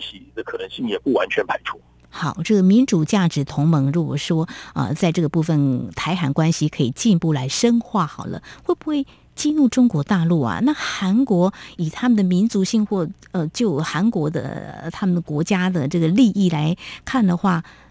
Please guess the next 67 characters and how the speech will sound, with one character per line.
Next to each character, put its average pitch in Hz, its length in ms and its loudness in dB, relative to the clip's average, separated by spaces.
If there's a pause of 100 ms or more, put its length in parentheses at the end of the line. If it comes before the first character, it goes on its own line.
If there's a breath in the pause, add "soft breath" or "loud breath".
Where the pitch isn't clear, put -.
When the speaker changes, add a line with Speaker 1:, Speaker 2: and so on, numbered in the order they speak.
(140)
Speaker 2:
他 277 140 2
们 214 440 4
会 262 140 4
保 143 260 -2
持 - 220 0
中 202 240 4
立， 202 100 4
还 170 100 2
是 170 60 4
说 185 140 2
真 220 160 2
的 202 80 4
有 156 100 6
可 170 140 2
能 143 140 2
跟 170 260 2 (180)
台 160 140 4
湾 175 100 4
的 175 80 4
关 160 200 4
系 156 160 0
会 156 180 4
更 151 220 2
深 151 200 2
化？ 156 160 0
经 285 160 2
济 302 140 2
上 233 220 2
一 165 80 2
定 214 180 4
会 202 80 6
有 160 100 2
竞 165 240 0
争 151 220 2
的 135 80 -2
啦， 104 320 -4
各 180 140 4
国 120 160 -2
都 147 160 0
是 156 160 -2
一 117 220 -2
样 123 220 -4
的 - 120 -8
啦。 - 180 -10 (340 loud breath)
这 233 120 0
个 185 80 -2
部 180 160 0
分， 165 240 0
老 131 120 -2
师 156 240 -2
您 131 160 -2
的 131 80 -2
看 131 220 -4
法？ 139 240 -8 (720)
Speaker 1:
在 220 140 6
政 247 200 4
治 208 80 2
上 226 140 4
的 214 40 2
话， 220 120 4
就 220 280 0
是 208 220 2
因 202 60 -6
为 220 200 4
他 190 460 2
目 202 220 -4
前 165 360 0